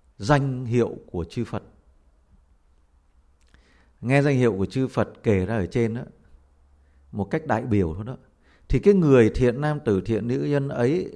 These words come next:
đều được tất cả chư Phật hộ niệm. Tức là cái hộ niệm ở đây là hộ niệm cái gì? Ai là người hộ niệm? Ai được hộ niệm? Là chư Phật là cái người hộ niệm.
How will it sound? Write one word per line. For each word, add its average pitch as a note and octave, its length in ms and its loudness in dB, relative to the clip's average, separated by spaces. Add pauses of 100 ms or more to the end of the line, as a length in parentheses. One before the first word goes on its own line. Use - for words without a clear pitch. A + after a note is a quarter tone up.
đều A2 680 6
được G#2+ 600 0
tất A#3 220 -4
cả F2 180 -6
chư A#2+ 240 -6
Phật - 200 -10 (200)
hộ G#2+ 340 -4
niệm. G#2 220 -2 (920)
Tức G3+ 120 -4
là D3+ 100 0
cái D#3 120 -2
hộ D3 220 0
niệm A2+ 240 -2
ở G2 60 -4
đây C#3 160 -6
là B2+ 80 -8
hộ G#2 200 -6
niệm G#2 180 -6
cái F3+ 180 -4
gì? A#2+ 220 0 (280)
Ai C#3+ 440 -6
là G#2+ 160 -6
người G2 200 -4
hộ G2 200 -8
niệm? G2+ 260 -6 (140)
Ai C#3 220 -2
được A#2 240 -4
hộ - 220 -6
niệm? G#2 240 -4 (1300)
Là G#2+ 640 0 (180)
chư D#3+ 300 0 (100)
Phật A2+ 160 -2 (160)
là G#2 160 -6
cái D#3 160 -6
người B2 260 0
hộ G2 240 -6
niệm. G2+ 280 -4